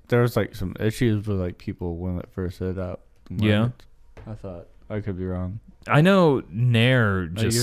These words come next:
Speaker 2: just
Speaker 1: got a pretty good memory.
Speaker 2: Nair
Speaker 1: Long term.
Speaker 2: smells horrible.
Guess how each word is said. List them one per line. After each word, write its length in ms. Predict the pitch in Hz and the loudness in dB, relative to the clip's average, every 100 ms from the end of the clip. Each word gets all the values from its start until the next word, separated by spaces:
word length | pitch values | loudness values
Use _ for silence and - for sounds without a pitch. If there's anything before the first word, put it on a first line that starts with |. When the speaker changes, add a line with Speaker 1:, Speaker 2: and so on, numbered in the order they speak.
| 117 | 2
Speaker 2:
just 40 | 107 | 2
Speaker 1:
got 100 | 107 | 0
a 40 | |
pretty 180 | - 113 | 0 0
good 120 | 104 | 2
memory. 440 | 101 98 95 92 98 - - _ | 0 0 -2 -6 -10 -18 -20 _
Speaker 2:
Nair 300 | 117 113 127 | -2 4 4
Speaker 1:
Long 80 | 104 | 4
term. 100 | - | 2
Speaker 2:
smells 300 | 98 123 107 | 2 2 0
horrible. 560 | - 110 92 82 80 | -2 0 0 -2 -12